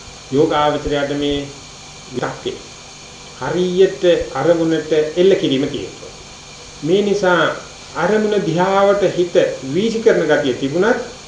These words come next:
එල්ල කිරීම නැතිනම් එතනින් සම්පූර්ණ ආනිසංස ප්‍රමාණය ලැබෙන්නේ නැහැ. හරියට මේ විතක්කය සහ වීරියය කියන චෛසික දෙක ලෝකෝපමාවක් විදිහට පෙන්වනවනම්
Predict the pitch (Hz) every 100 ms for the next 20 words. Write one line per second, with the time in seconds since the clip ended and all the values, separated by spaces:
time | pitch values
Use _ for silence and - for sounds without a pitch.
0 | - - 156 202 196 170 143 131 135 135
1 | 180 262 - - - - - - - -
2 | - - 185 180 185 160 175 175 170 160
3 | 156 156 156 120 - - - - 139 165
4 | 185 185 185 - 175 151 170 147 123 101
5 | 90 90 - - - - - - - -
6 | - - - 180 190 180 - 165 135 -
7 | 131 120 113 139 185 185 - 175 151 -
8 | - - 131 131 127 180 208 196 185 170
9 | 156 - - 170 160 135 - - - 147
10 | 165 170 156 147 139 160 139 - - -
11 | 135 156 170 175 165 147 135 135 131 131
12 | 123 - 160 180 190 214